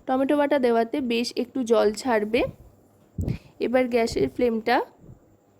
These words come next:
medium to low-তে রেখে কয়েকটা চেরা কাঁচা লঙ্কা দিয়ে দিলাম। এবার একে একে সমস্ত গুঁড়ো মশলাগুলো দিয়ে দেব। প্রথমেই দিয়ে দিচ্ছি হলুদ গুঁড়ো ওয়ান টিস্পুন পরিমাণে, তারপর দিয়ে দিচ্ছি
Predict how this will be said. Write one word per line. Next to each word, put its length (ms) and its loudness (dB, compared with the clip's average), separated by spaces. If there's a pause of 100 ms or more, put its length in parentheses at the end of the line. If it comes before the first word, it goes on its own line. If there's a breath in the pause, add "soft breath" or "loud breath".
(440)
medium 400 2
to 80 0 (100)
low-তে 300 4
রেখে 400 0
কয়েকটা 400 0
চেরা 320 0
কাঁচা 340 -2
লঙ্কা 340 -4
দিয়ে 200 -8
দিলাম। 320 -2
এবার 240 2
একে 240 -2
একে 240 0
সমস্ত 500 -4
গুঁড়ো 400 -2
মশলাগুলো 540 0
দিয়ে 240 2
দেব। 300 2 (400 loud breath)
প্রথমেই 360 0
দিয়ে 180 -2
দিচ্ছি 460 -2
হলুদ 420 0
গুঁড়ো 320 -2
ওয়ান 280 -2
টিস্পুন 480 -8
পরিমাণে, 580 0
তারপর 420 -2
দিয়ে 260 -6
দিচ্ছি 500 -4